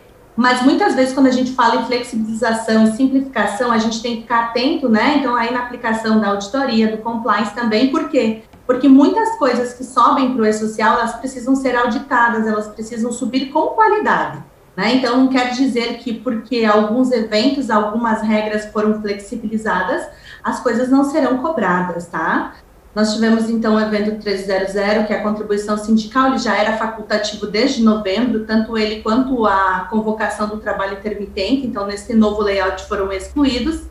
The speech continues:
A parte, então, de segurança e saúde no trabalho, a gente teve o exame toxicológico, ele foi excluído, capacitações e treinamentos,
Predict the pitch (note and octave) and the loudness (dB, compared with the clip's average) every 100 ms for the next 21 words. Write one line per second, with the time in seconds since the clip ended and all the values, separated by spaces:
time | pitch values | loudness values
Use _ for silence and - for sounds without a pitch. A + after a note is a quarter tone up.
0 | - - - - - - - A#3+ B3+ - | -16 -16 -18 -14 -2 0 2 2 0 -2
1 | B3+ A3 A3+ G#3+ - A3 A3+ G#3+ A3 - | -4 0 0 0 -2 -2 2 2 2 0
2 | G3+ G3 G3+ - G3+ G3+ G#3+ - G3+ F#3+ | -2 -4 -6 -4 -4 -2 -4 -4 -6 0
3 | G3 A3 G#3+ G#3+ G#3 - G3+ G#3 G#3 G#3 | 2 4 2 -2 -8 -6 -4 -4 -2 -2
4 | G#3 G#3 G3+ - - G3 G3 A3 A3 A3 | -4 -4 -6 -8 -4 -2 2 4 4 0
5 | G3+ F#3+ - F#3+ F#3 - G#3 G#3+ A3 G#3+ | -4 -6 -6 -4 -4 -6 -4 -2 0 0
6 | G#3+ - - - A3+ A3 A3 - A3 G#3+ | -4 -8 -20 -6 -4 -2 -4 -4 -4 -2
7 | A3 G#3+ - G3+ F#3 F3 F#3+ A3+ B3 B3+ | 0 0 -2 -6 -4 -4 0 0 0 -2
8 | A#3 - | -6 -8